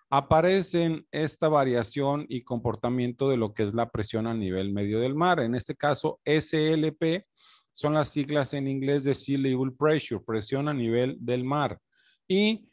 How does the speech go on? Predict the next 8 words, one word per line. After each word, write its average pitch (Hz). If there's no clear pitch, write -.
estos 190
grupos 190
de 175
números, 170
muchachos, 139
tienen 156
que 170
ver 151